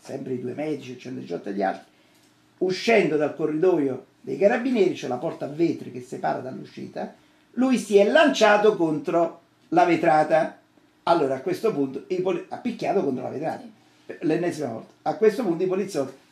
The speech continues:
Speaker 1: un'altra volta gli hanno messo, eh, le manette. Quindi gli sono state messe le manette, eh, in queste tre fasi, per brevi periodi, quindi non è che è stato tenuto ammanettato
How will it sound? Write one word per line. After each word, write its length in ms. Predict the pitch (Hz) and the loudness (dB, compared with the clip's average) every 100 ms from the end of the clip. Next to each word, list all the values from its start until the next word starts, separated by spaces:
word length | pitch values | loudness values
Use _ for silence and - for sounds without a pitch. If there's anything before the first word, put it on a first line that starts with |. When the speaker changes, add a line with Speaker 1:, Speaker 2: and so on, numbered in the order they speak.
| - | -6
Speaker 1:
un'altra 460 | 220 233 202 214 | 2 4 4 2
volta 480 | 175 139 131 147 139 - _ | 2 2 -2 -8 -10 -14 _
gli 140 | - 190 | 0 4
hanno 160 | 190 | 4
messo, 460 | 156 131 120 - - _ _ - | 2 -2 -6 -12 -16 _ _ -10
eh, 180 | 131 - - | -10 -10 -10
le 180 | 139 131 | -8 -8
manette. 500 | 117 113 - - - _ _ _ _ | -8 -12 -14 -18 -20 _ _ _ _
Quindi 360 | 156 120 104 - _ _ _ - | -4 -4 -6 -18 _ _ _ -10
gli 120 | 151 | -8
sono 160 | 135 147 | -6 -4
state 180 | 175 | -2
messe 280 | 185 185 - | 0 -2 -2
le 80 | 175 | -4
manette, 520 | 170 151 123 - - - _ _ _ - | -4 -6 -8 -12 -20 -20 _ _ _ -16
eh, 180 | 127 - | -16 -8
in 160 | 147 143 | -6 0
queste 360 | 196 185 147 | 2 2 -4
tre 160 | 185 185 | -4 -2
fasi, 640 | - 214 220 - 220 - - _ | 2 4 4 2 -8 -10 -18 _
per 140 | - 127 | -12 -8
brevi 320 | 143 165 139 | -4 -2 0
periodi, 640 | 139 202 185 190 196 202 - _ _ - | 2 4 6 4 2 -2 -10 _ _ -12
quindi 200 | 135 135 | -10 -8
non 100 | 139 | -10
è 60 | |
che 60 | 135 | -10
è 40 | |
stato 200 | 127 139 135 | -10 -10 -10
tenuto 440 | 139 139 143 135 _ | -12 -14 -16 -18 _
ammanettato 840 | 131 135 131 - - 135 - - | -14 -10 -10 -10 -8 -8 -10 -18